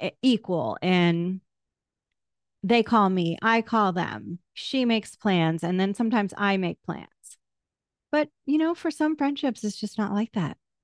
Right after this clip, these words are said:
Sometimes we just have that friend where, like, or maybe we are that friend that just, like, lets the other person, like, make the plans, because it's just easier that one person has the capacity for it. We see this in, in partnerships too. One person's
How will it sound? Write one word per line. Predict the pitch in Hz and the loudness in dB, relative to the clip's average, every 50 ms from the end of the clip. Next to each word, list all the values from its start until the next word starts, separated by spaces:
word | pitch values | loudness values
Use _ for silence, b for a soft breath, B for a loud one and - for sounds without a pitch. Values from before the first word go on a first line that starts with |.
| _ _ _ _ _ _ _ _ _ _ _ _ _ _ _ | _ _ _ _ _ _ _ _ _ _ _ _ _ _ _
Sometimes | - - 233 220 262 240 233 214 | -4 -2 2 2 4 4 4 2
we | 247 233 | 2 0
just | 220 226 - - | 0 0 0 2
have | 214 208 202 | 2 4 4
that | 202 - - | 2 2 0
friend | - 226 214 202 190 175 | 0 0 2 2 2 2
where, | 175 180 180 175 | 2 2 2 2
like, | 175 175 175 185 - - _ _ _ _ _ _ - | 2 2 0 0 -4 -12 _ _ _ _ _ _ -4
or | 196 208 | 0 2
maybe | 208 220 214 196 214 202 | 2 2 4 4 4 4
we | 185 190 185 | 4 2 2
are | 196 262 427 480 | 2 2 2 2
that | 269 170 - - | 0 0 -2 -4
friend | - 156 120 95 87 - - - 180 _ _ _ _ _ _ _ _ _ _ - | -6 -6 -6 -6 -8 -10 -14 -18 -20 _ _ _ _ _ _ _ _ _ _ -2
that | 226 233 | 0 0
just, | - 269 277 - - | 2 0 0 2 2
like, | 277 269 262 - | 2 2 2 2
lets | 233 233 233 262 - - | 2 2 4 2 2 0
the | - 269 247 | 2 2 4
other | 233 233 233 233 | 4 4 2 0
person, | 220 - - 254 254 226 - - 208 190 185 185 190 190 | -2 -2 -2 -2 -2 -2 -2 0 2 2 2 2 2 2
like, | 180 185 - | 0 0 0
make | - 190 190 185 _ | 0 0 0 0 _
the | - 190 | -6 -6
plans, | - - - 208 190 175 151 - - - _ - - - - _ _ _ _ _ _ _ _ _ _ _ _ _ _ _ _ _ - | -6 -2 0 0 2 2 0 -2 -6 -14 _ -20 -20 -20 -20 _ _ _ _ _ _ _ _ _ _ _ _ _ _ _ _ _ -2
because | 214 214 - 247 233 220 - - | -2 2 4 4 4 4 2 0
it's | - 240 - | -4 -4 -2
just | - 269 - - - - | -4 -6 -6 -4 -2 2
easier | 277 370 427 - 220 180 165 156 151 175 | 2 2 4 4 2 2 2 2 0 -2
that | 175 208 - - - - | -2 -4 -6 -6 -6 -4
one | 208 190 214 233 277 302 | -2 0 2 2 2 2
person | 294 - 240 226 220 - 226 220 226 208 | 2 2 2 2 2 0 0 0 2 2
has | 180 190 180 190 - | 4 2 2 2 0
the | 214 | -2
capacity | 196 - 208 277 311 370 - - 190 185 | -2 0 0 0 0 -2 -2 -2 -2 -2
for | 180 - 165 151 151 | 0 0 -2 -2 -2
it. | - - - - | -2 -4 -4 -2
We | 196 214 | -2 -2
see | - - 196 185 | 0 0 0 2
this | 175 185 190 - - | 2 2 0 0 0
in, | 208 196 190 196 196 196 - - | 0 2 2 2 0 0 -2 -2
in | 190 190 196 | -2 -2 0
partnerships | - - 285 311 262 185 165 - - - - - | 0 -2 -2 -2 -2 -4 -6 -6 -8 -12 -14 -10
too. | - - 302 240 185 196 | -4 -2 0 0 0 -2
One | 160 151 185 190 196 | -2 -2 0 0 0
person's | - 240 226 214 - 226 226 226 226 220 - | 2 2 0 2 2 0 0 0 -2 -4 -8